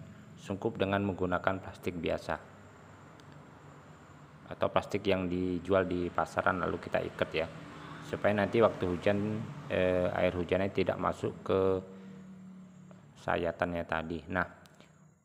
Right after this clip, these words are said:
pada cabang utama ini, ini nanti akan saya beri dua mata entres,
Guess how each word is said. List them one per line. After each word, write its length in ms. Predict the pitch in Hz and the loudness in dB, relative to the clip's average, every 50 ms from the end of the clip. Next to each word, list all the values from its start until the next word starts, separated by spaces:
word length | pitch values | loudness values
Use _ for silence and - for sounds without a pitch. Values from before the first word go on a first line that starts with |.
| _ _ _ | _ _ _
pada 240 | - 117 123 143 139 | 4 6 6 6 6
cabang 560 | - 135 117 107 110 107 107 107 107 107 113 - 113 | 8 6 8 10 8 8 8 6 2 0 0 -2 -4
utama 320 | - - 104 101 101 104 | 4 4 4 6 6 4
ini, 640 | 98 92 87 87 87 92 104 127 143 135 - - - - - - _ | 2 2 -2 -2 0 -2 -2 -2 -4 -6 -8 -14 -20 -20 -20 -20 _
ini 160 | - - 98 | -10 -6 -2
nanti 260 | 104 104 101 101 - 101 98 | 0 0 0 2 2 0 2
akan 160 | - 95 95 | 2 0 0
saya 320 | 90 - - 95 95 92 | 0 0 2 4 4 4
beri 320 | 87 90 90 95 95 90 87 | 4 2 0 0 0 0 0
dua 240 | 90 90 90 90 90 | 0 2 2 2 2
mata 260 | 90 87 90 - - - | 2 0 -2 -2 -4 -6
entres, 560 | 92 - - - - 117 - - - - - | -6 -8 -4 -2 -2 -2 -2 -4 -12 -18 -20